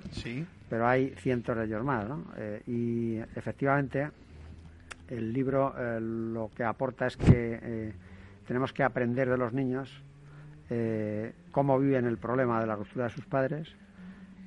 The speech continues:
Speaker 2: eh, cómo se sienten, cómo, eh, necesitan, eh, soluciones,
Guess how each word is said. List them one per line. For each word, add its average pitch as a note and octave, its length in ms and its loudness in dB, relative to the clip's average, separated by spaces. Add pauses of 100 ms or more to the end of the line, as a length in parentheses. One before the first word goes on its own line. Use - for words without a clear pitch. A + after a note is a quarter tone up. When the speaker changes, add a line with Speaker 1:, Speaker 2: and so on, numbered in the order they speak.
Speaker 2:
eh, A2+ 240 -2
cómo C3+ 220 4
se B2 120 2
sienten, C#3+ 640 0 (640)
cómo, C3 540 6
eh, B2 280 2
necesitan, A#2+ 920 0
eh, A#2 240 -4
soluciones, B2 960 -2